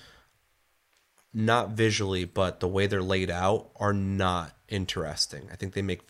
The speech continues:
very generic, basic maps. I think Treyarch's fantastic at map design, so,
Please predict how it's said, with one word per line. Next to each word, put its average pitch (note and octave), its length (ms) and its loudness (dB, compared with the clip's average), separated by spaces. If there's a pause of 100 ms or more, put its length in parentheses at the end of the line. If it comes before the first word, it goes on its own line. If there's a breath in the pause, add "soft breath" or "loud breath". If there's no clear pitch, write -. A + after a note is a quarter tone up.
(140)
very G2 480 4
generic, F2+ 560 0
basic F2 420 -4
maps. D#2+ 460 -4 (320 loud breath)
I - 20 0
think G2+ 140 2
Treyarch's G2+ 360 2
fantastic F2+ 720 -2
at D#2+ 80 -6
map D#2 220 -8
design, D#2+ 400 -8
so, F2 340 -2